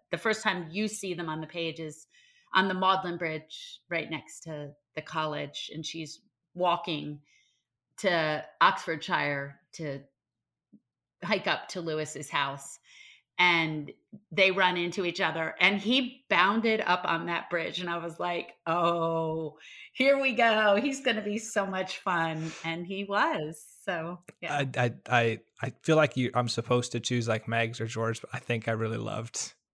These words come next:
Speaker 2: Padraig potentially.
Speaker 1: Padraig the
Speaker 2: Uh-huh,
Speaker 1: best.
Speaker 2: uh-huh. <laughs> I just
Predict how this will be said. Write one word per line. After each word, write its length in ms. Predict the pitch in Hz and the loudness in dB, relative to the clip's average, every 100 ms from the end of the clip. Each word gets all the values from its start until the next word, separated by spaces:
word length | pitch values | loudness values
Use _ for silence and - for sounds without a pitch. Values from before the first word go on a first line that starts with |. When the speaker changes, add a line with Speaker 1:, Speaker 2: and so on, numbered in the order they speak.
| - | -2
Speaker 2:
Padraig 460 | 117 113 113 110 | 0 2 0 -2
potentially. 460 | - 120 120 - 202 | -4 -2 -2 2 2
Speaker 1:
Padraig 300 | 117 180 170 | 2 -2 -2
the 80 | 185 | 0
Speaker 2:
Uh-huh, 380 | 147 139 135 127 143 | 4 4 6 6 8
Speaker 1:
best. 20 | |
Speaker 2:
uh-huh. 600 | 143 151 143 - - 170 - | 10 12 10 8 4 4 6
<laughs> 60 | 170 | 6
I 120 | 156 - | 6 4
just 440 | 175 151 - - | 4 4 4 -2